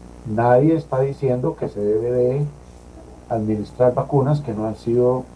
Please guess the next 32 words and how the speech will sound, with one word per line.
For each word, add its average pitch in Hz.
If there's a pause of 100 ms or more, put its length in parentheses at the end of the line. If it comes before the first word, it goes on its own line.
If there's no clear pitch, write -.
que 104
no 101
han 107
demostrado 117
ser 117
seguras 107
ni 104
eficaces. - (160)
Ese 104
no 117
es -
el 110
punto. 127 (500)
El 104
punto 123
es 143
desde 143
que 143
se 143
hizo, 151 (460)
digamos, 107
el 104
ejercicio 107
para 98
se-, -
para 101 (100)
ver 110
cómo 127
se 131
seleccionaban 127
las 98
vacunas, 110